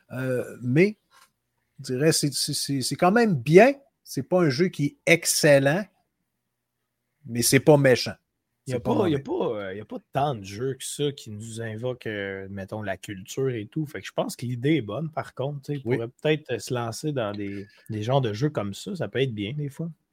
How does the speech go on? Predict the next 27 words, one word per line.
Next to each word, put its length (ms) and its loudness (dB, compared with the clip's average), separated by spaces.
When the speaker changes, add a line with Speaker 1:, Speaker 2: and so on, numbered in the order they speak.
Speaker 1:
Absolument. 400 2
Speaker 2:
Aussi 260 4
Speaker 1:
Mais 20 10
d'ailleurs 360 12
Speaker 2:
niaiseux 140 10
que 60 -4
pour 160 6
les, 300 6
pour 220 2
l'éducation, 800 0
des 120 -6
fois, 160 -4
des, 240 -4
des 120 -6
plus 200 -8
jeunes 400 -2
ou 40 -8
whatever. 420 -4
Tu 40 -18
sais, 60 -10
ça 120 -2
peut 160 0
être 60 0
Speaker 1:
Ben, 60 -4
Speaker 2:
cool. 340 -2
Speaker 1:
oui, 320 0
oui, 220 0